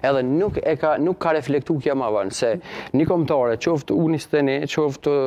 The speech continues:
A, kur ty një herë ta thot atë koment që e ka thonë, e, nuk ka vend kurr, se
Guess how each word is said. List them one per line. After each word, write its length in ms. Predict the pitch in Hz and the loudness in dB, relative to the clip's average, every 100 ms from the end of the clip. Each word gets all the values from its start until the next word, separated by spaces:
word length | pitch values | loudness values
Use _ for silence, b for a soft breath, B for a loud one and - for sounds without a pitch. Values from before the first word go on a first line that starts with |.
| 131 127 | 0 -2
A, 180 | - 131 135 196 B B B B B B _ _ | 0 0 0 -2 B B B B B B _ _
kur 180 | - 139 | 2 2
ty 160 | - 180 | 4 2
një 160 | 160 | 2
herë 240 | 147 147 123 | 2 0 0
ta 80 | 131 | 0
thot 240 | 151 139 | 0 0
atë 80 | 127 | 0
koment 320 | 139 139 123 | 0 2 0
që 160 | - 117 | 0 0
e 80 | |
ka 80 | 110 | 0
thonë, 340 | 107 107 92 50 - - | 0 0 -2 -6 -8 -4
e, 160 | 107 | -2
nuk 160 | 113 127 | 0 -2
ka 140 | - 127 | 0 0
vend 280 | 120 110 | 2 -2
kurr, 420 | - 143 175 190 165 _ _ _ _ _ _ _ | 0 0 0 -4 -14 _ _ _ _ _ _ _
se 180 | - | -20